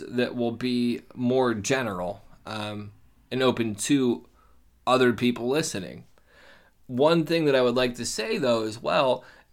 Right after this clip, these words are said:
just because you pick, let's say, the two,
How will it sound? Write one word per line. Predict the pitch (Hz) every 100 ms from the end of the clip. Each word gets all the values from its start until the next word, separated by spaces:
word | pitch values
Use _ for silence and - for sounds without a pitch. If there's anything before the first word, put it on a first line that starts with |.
| _ -
just | 123 180 220 -
because | 226 196 180 147
you | 151 165
pick, | 151 180 180 -
let's | 131 127 -
say, | - 131
the | 120 110
two, | - - 226 151 135